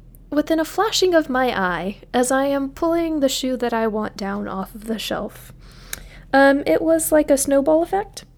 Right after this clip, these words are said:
And you know how rocks just start to, like, slowly decay on mountains, and then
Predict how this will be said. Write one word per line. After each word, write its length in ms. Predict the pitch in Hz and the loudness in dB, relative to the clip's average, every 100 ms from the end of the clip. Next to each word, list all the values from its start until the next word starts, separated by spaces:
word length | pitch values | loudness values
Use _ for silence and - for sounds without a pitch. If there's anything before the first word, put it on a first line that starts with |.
| _ - - - - | _ -20 -20 -14 0
And 600 | 285 262 254 240 240 226 - | 4 6 4 2 0 -2 -4
you 140 | 262 | 0
know 100 | 262 | 2
how 300 | 262 262 247 | 2 2 2
rocks 580 | 240 226 226 - - - | 2 0 0 -4 -4 -4
just 300 | - 254 247 | -2 -2 0
start 560 | - - 247 233 - - | -2 -2 0 0 0 -6
to, 400 | - - 233 233 | -4 -2 0 2
like, 260 | 233 220 220 | 2 0 2
slowly 600 | - 240 226 220 226 226 | 2 4 2 4 2 2
decay 460 | 220 220 233 220 | 0 0 0 0
on 180 | 220 220 | 0 0
mountains, 640 | 214 208 - 208 208 202 | 0 -2 0 0 2 2
and 180 | 214 202 | 0 0
then 300 | 208 214 208 | 2 2 0